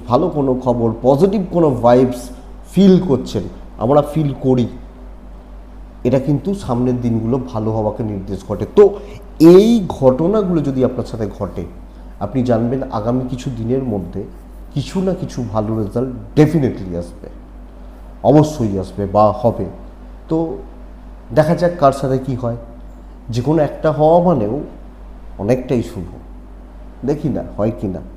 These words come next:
হতেও পারে, ভালো হওয়ার থাকলে definitely হবে,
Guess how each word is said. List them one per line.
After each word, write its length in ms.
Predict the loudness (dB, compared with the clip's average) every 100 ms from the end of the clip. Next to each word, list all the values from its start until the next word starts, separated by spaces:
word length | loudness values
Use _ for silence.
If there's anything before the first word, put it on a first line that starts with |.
| -18 -20 -20 -20 -20 -20 -20 -16 -10
হতেও 280 | 0 0 2
পারে, 180 | -2 -4 -10 -18 -20 -20 -20 -20 -20 -20 -16
ভালো 240 | -6 -2 0
হওয়ার 260 | 0 0 -2
থাকলে 280 | -8 -8 -8 -10 -10
definitely 500 | -8 -2 -2 -4 -10 -10
হবে, 200 | -14